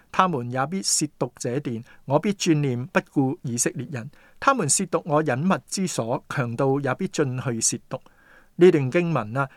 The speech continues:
係對神審判嘅描繪，令人睇到膽戰心驚吓。如果你仲想知道將來會有乜嘢更加驚嚇嘅事情等住我哋呢？咁你讀埋啟示錄第十八至十九章啦，嗰度描述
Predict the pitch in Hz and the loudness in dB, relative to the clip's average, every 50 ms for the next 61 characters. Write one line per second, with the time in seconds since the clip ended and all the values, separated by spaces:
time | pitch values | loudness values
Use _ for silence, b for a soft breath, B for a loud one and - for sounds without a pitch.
0 | b b - 185 185 180 180 190 196 185 175 - 127 120 123 123 - 131 147 185 | b b 2 4 4 4 4 4 2 2 2 2 0 -2 -2 -2 -2 -2 -2 -2
1 | 226 190 190 165 151 151 147 151 147 139 139 123 113 107 107 107 104 - - - | -4 -4 -4 -4 -2 -2 0 0 2 2 0 -2 -4 -6 -8 -10 -14 -14 -8 -2
2 | 120 139 208 - - - - 135 123 117 117 110 110 - 131 135 151 156 131 135 | 4 4 4 4 2 -4 -8 -8 -8 -6 -8 -10 -8 -6 -4 -2 0 0 -2 0
3 | - 101 - 123 127 151 160 - 135 123 123 127 135 156 147 139 135 131 - 139 | -2 -4 -2 0 -2 -2 0 0 -2 -2 -2 0 0 2 2 0 0 -2 -4 -4
4 | 131 117 117 123 120 - B B B B B B B B 147 151 170 160 151 185 | -4 -4 -6 -6 -8 -8 B B B B B B B B 2 2 2 2 4 2
5 | 247 269 285 214 175 180 156 147 - 147 143 165 190 196 - - 214 180 160 123 | 2 2 2 0 0 0 0 2 2 2 2 2 2 -2 -2 -2 0 0 0 0
6 | 117 - b b b b - 277 277 269 269 240 170 135 127 131 131 139 160 180 | 0 -4 b b b b 2 2 2 2 2 2 2 2 2 2 2 2 2 4
7 | 180 165 175 190 220 - 175 160 165 - 170 160 160 165 202 202 196 - - 233 | 4 2 2 0 -2 0 2 2 2 2 0 -2 0 0 0 0 0 0 -2 -2
8 | 220 220 202 190 - 175 156 143 - 160 156 147 - 143 131 120 135 120 120 117 | 0 2 2 2 2 2 0 0 0 0 0 0 0 -2 -4 -4 -4 -6 -4 -2
9 | 123 139 165 233 285 269 - - 190 170 165 160 170 180 185 165 165 196 247 226 | 0 0 0 0 -2 -2 -2 -2 -2 0 0 2 0 2 2 0 0 0 -2 -6
10 | b b b b b b b b b - 127 156 165 143 135 135 131 - 127 117 | b b b b b b b b b -2 0 0 2 2 2 0 -2 -2 -4 -6
11 | 117 113 117 - - 120 143 170 - - 135 127 131 - - - - 120 120 120 | -6 -6 -6 -6 -4 -2 0 2 2 2 0 0 -2 -6 -8 -8 -6 -4 -4 -2
12 | 120 - 120 - - - 127 127 - - 120 - 120 - - 117 117 123 147 139 | -4 -4 -6 -6 -4 -4 -4 -4 -4 -8 -6 -6 -6 -6 -6 -8 -6 -4 -4 -4
13 | 135 131 139 139 b b b b b b b b b 220 262 277 220 196 165 139 | -6 -6 -8 -12 b b b b b b b b b 6 6 6 6 2 2 0
14 | 123 131 131 - 165 | 0 0 2 2 2